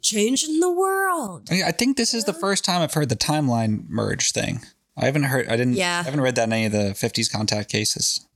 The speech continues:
Speaker 2: or, uh, sixties. I mean, I'm not super well versed in that, but
Speaker 1: Me either.
Speaker 2: Yeah.
Speaker 1: Yeah, it's
Speaker 2: <laughs>
Speaker 1: just interesting, the dimensional shift, timeline
Speaker 2: Well,
Speaker 1: merge.
Speaker 2: 'cause that's,
Speaker 1: Like,
Speaker 2: that shit's all over
Speaker 1: that's
Speaker 2: fucking
Speaker 1: that
Speaker 2: TikTok.
Speaker 1: shit. Yeah.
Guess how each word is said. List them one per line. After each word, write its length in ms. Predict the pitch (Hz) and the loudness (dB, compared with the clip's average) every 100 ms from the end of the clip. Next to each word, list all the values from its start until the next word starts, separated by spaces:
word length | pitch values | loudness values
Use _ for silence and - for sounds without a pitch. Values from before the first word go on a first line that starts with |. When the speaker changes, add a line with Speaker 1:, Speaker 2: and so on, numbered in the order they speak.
| _ - | _ -6
Speaker 2:
or, 220 | - - | -6 -4
uh, 200 | - - | -6 -4
sixties. 540 | - 117 - 117 - - _ - | -2 0 0 -2 -4 -6 _ -20
I 40 | - _ | -20 _
mean, 100 | 117 | 2
I'm 80 | 113 | 4
not 280 | 113 107 - _ - | 2 0 -8 _ -4
super 340 | - 131 107 | -2 0 0
well 160 | 101 104 | 2 2
versed 300 | 110 107 - | 2 0 -2
in 60 | |
that, 180 | 104 101 | -4 -4
but 200 | 98 - - _ _ _ _ _ | -8 -12 -16 _ _ _ _ _
Speaker 1:
Me 280 | 269 339 233 | 0 2 2
either. 240 | 233 185 175 - - _ _ _ _ - | 0 0 -2 -8 -20 _ _ _ _ 0
Speaker 2:
Yeah. 160 | 254 - _ _ _ _ - - | 0 0 _ _ _ _ -4 0
Speaker 1:
Yeah, 300 | 185 196 170 143 | 2 2 0 0
it's 240 | 180 143 | 0 0
Speaker 2:
<laughs> 20 | - | -2
Speaker 1:
just 200 | 349 - | -2 -2
interesting, 460 | 240 339 - 226 | -2 -2 0 0
the 60 | 226 | 0
dimensional 600 | 208 196 185 214 - 208 | 0 0 0 0 -2 -2
shift, 400 | 208 214 208 - | -2 -2 -2 -4
timeline 580 | - 170 226 220 208 208 | -2 0 2 2 2 2
Speaker 2:
Well, 120 | 190 | 0
Speaker 1:
merge. 80 | 202 | 0
Speaker 2:
'cause 160 | 202 | 0
that's, 220 | 151 190 185 | 0 0 0
Speaker 1:
Like, 60 | |
Speaker 2:
that 160 | 185 202 | -2 0
shit's 280 | - 190 175 | 0 0 0
all 220 | 185 202 | 0 2
over 180 | 208 165 | 2 0
Speaker 1:
that's 100 | 139 | 0
Speaker 2:
fucking 260 | 143 139 | -2 0
Speaker 1:
that 160 | 160 190 | -2 0
Speaker 2:
TikTok. 420 | 135 - 120 110 | -2 0 0 0
Speaker 1:
shit. 100 | 190 - _ | -6 -14 _
Yeah. 400 | - 196 190 170 | -4 0 0 -2